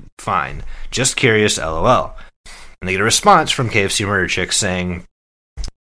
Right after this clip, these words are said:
"This is probably a controversial view, but there's a lot to suggest they're tied in with a lot of the government's more unsavory activities. Spying, profiling, general disregard for the constitutional rights,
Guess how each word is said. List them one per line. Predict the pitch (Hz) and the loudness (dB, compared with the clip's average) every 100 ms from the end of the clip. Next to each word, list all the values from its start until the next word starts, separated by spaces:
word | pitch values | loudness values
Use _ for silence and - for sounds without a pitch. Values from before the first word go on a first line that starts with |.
| - - - | -20 -20 0
"This | 175 | 2
is | 185 | 2
probably | - 160 170 175 | 8 10 10 8
a | 160 | 6
controversial | - 147 143 139 135 160 | 6 4 4 4 4 2
view, | 131 92 90 95 - | 2 2 2 0 -4
but | 90 | -2
there's | 117 113 104 - | 2 2 2 -2
a | 104 | -4
lot | 95 92 127 - | 0 4 4 4
to | - | -4
suggest | 113 117 104 104 - - | -2 0 2 2 0 -2
they're | 101 | -6
tied | - 107 104 | 0 0 2
in | 101 101 | 0 -2
with | 95 | -2
a | |
lot | 90 104 | 4 4
of | 110 | 4
the | 98 | 2
government's | 101 98 95 90 | 2 2 -2 -2
more | 92 90 - | -2 -2 -2
unsavory | 123 123 107 92 95 | -2 2 2 2 0
activities. | 101 - 156 98 - - - _ _ _ _ - | -2 0 0 0 -6 -8 -10 _ _ _ _ -4
Spying, | - 101 104 107 107 | 2 4 6 4 0
profiling, | - 98 101 107 101 98 98 95 | 0 2 4 4 4 4 0 -2
general | 104 107 101 | -2 0 0
disregard | 104 110 92 98 104 104 | 0 -2 0 2 2 0
for | |
the | - | -6
constitutional | - 117 - 110 110 104 92 | -4 -4 -4 -4 -4 -4 -2
rights, | 104 113 - - | 0 -2 -2 -4